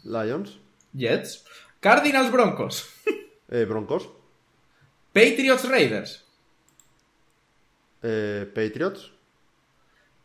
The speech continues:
Speaker 2: Eh, eh, r-, ¿he dicho Raiders? Raiders. <laughs>
Speaker 1: Sí.
Speaker 2: Titans Chargers.
Speaker 1: Mi cámara oficialmente parece que ha muerto.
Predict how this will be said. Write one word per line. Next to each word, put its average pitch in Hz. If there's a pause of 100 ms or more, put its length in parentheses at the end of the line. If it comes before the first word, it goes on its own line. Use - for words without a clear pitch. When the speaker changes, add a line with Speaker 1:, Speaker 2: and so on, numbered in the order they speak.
Speaker 2:
Eh, 151
eh, 170
r-, 143
¿he 127
dicho 196
Raiders? 349 (140)
Raiders. -
<laughs> 196 (380)
Speaker 1:
Sí. 123
Speaker 2:
Titans 277
Chargers. 135
Speaker 1:
Mi 127
cámara 170
oficialmente 156
parece 139
que 120
ha 113
muerto. 101